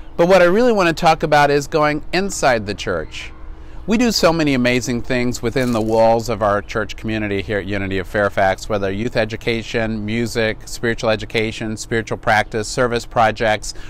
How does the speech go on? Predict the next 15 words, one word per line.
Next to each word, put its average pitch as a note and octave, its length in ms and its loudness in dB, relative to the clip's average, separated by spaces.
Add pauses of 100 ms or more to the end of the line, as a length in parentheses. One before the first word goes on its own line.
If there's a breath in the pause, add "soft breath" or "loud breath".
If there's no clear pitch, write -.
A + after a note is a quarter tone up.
relationship B2 720 2
building, A#2 460 2 (140)
and G#2+ 120 4
all A2+ 180 6
the G#2 80 -2
good A2 220 2
food A2+ 440 2
and A2 100 -2
the G2+ 60 0
world's G#2 260 2
best G2+ 260 0
coffee, A2 300 2
by F2 180 2
the F2+ 80 0
way. F#2 280 0